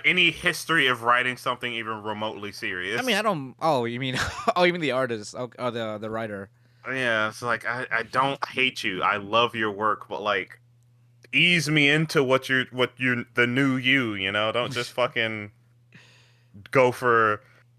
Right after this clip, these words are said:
Speaker 1: don't start juggling and try to do fi-, sixteen things at once. Come on now.
Speaker 2: I'm curious to see if the manga's the same way. Like, written the same
Speaker 1: I don't
Speaker 2: way.
Speaker 1: think it,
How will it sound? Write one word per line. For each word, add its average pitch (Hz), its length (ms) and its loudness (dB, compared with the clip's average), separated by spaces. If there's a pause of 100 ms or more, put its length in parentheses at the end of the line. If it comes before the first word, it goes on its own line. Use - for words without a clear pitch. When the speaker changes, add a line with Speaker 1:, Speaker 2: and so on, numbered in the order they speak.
(280)
Speaker 1:
don't 123 180 0
start 131 340 0
juggling 113 420 0
and 104 80 -10
try 110 180 -2
to 104 120 -6
do 110 300 -10
fi-, - 420 -4
sixteen - 540 -8
things 113 260 -4
at 95 100 -6
once. 104 420 -8
Come 117 160 -8
on 90 160 -6
now. 90 240 -10 (320)
Speaker 2:
I'm 147 100 -6
curious 269 360 -4
to 247 80 -10
see 214 160 -8
if 196 80 -4
the 139 120 -4
manga's 131 340 -6
the 110 60 -14
same 98 240 -12
way. 92 340 -16 (1600)
Like, 110 160 -12
written 117 240 -6
the 104 60 -12
same 98 180 -10
Speaker 1:
I 160 80 2
don't 190 160 0
Speaker 2:
way. 92 60 -14 (300)
Speaker 1:
think - 520 -2 (160)
it, 127 140 0